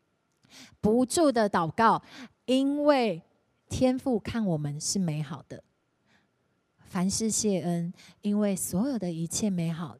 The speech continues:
天父都已经预备。所以你会发现这三个，当我们一次在讲完的时候，你还是会发现这三个其实是可以串在一起的。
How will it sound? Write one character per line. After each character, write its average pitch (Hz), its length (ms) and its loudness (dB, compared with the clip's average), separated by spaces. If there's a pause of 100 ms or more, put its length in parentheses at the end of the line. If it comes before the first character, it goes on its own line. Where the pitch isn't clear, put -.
天 214 300 -4
父 208 380 -4
都 180 160 0
已 147 40 -2
经 160 220 -8
预 147 180 -6
备。 151 300 -10 (540)
所 - 120 2
以 494 80 4
你 359 60 -2
会 370 140 -2
发 339 160 -4
现 349 140 -2
这 339 140 0
三 339 680 -4
个， 214 260 0 (400)
当 311 160 -2
我 226 120 4
们 214 140 4
一 233 120 4
次 302 240 -2
在 285 160 0
讲 202 180 0
完 180 120 0
的 185 100 0
时 185 140 -2
候， 208 200 2 (280)
你 226 120 4
还 220 160 2
是 262 120 0
会 262 140 0
发 240 200 0
现 233 200 0 (240)
这 - 120 0
三 240 260 2
个 226 100 2
其 - 180 -4
实 165 200 -4
是 254 200 -2
可 196 180 -2
以 156 60 -2
串 175 300 -4
在 160 200 -2
一 160 140 -2
起 - 240 -6
的。 - 200 -20